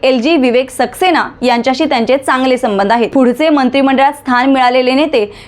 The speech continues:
हे पक्षाचे एकमेव मुस्लिम चेहरा आहेत. ते म्हणजे इम्रान हुसेन. दिल्लीत सुमारे अकरा पूर्णांक सात टक्के मुस्लिम लोकसंख्या. केजरीवाल यांच्या मंत्रिमंडळात ते एकमेव मुस्लिम चेहरा होते,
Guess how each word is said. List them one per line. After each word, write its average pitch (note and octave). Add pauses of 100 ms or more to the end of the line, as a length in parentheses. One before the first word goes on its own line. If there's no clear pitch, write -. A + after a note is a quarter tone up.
हे G#4+
पक्षाचे E4+
एकमेव C#4+
मुस्लिम D4
चेहरा A3
आहेत. A3+ (460)
ते B3
म्हणजे B3 (260)
इम्रान C#4
हुसेन. C4 (640)
दिल्लीत C4
सुमारे C4 (100)
अकरा C4+
पूर्णांक B3+
सात D4+ (140)
टक्के D#4
मुस्लिम C#4+
लोकसंख्या. A#3+ (720)
केजरीवाल F#4
यांच्या D4
मंत्रिमंडळात D#4 (100)
ते D#4+
एकमेव D4
मुस्लिम D4+
चेहरा A#3
होते, A3+